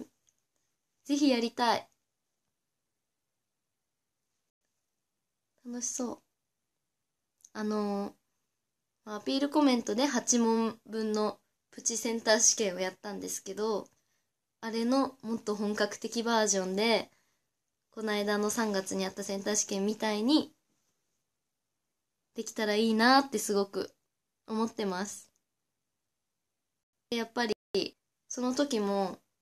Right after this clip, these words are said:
上位の方には例えば九十八中が当たるとか、なんか、生電話とかなんかいろいろ、ん？生電話だったか忘れちゃったけど、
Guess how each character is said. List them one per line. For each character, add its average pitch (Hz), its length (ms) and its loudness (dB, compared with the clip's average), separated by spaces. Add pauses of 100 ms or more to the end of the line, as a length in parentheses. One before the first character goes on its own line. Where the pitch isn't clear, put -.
(420)
上 226 260 -2
位 208 40 0
の 185 120 -6
方 190 260 -6
に 185 80 -8
は 185 40 -10
例 185 200 -2
え - 100 -10
ば 185 140 -6
九 - 100 -10
十 190 60 -4
八 196 160 -8
中 190 180 -4
が 185 140 -4
当 185 80 -12
た 190 80 -4
る 196 160 -4
と - 100 -8
か、 - 240 -8 (1080)
な 208 140 -14
ん - 20 -14
か、 - 180 -12 (220)
生 214 260 -2
電 269 220 4
話 208 260 -2 (320)
と - 80 -20
か 202 100 -10
な 202 120 -8
ん - 20 -10
か 208 80 -6
い 196 80 -2
ろ 214 100 0
い 220 40 0
ろ、 220 100 0
ん？ - 80 -6 (840)
生 214 200 -14
電 311 140 -4
話 240 80 -4
だ 202 60 -8
っ - 20 -10
た 208 100 -16
か 202 80 -4
忘 196 80 -2
れ 196 80 -2
ち 202 60 2
ゃ - 20 -4
っ - 20 -4
た 196 120 -6
け 190 100 -10
ど、 180 220 -10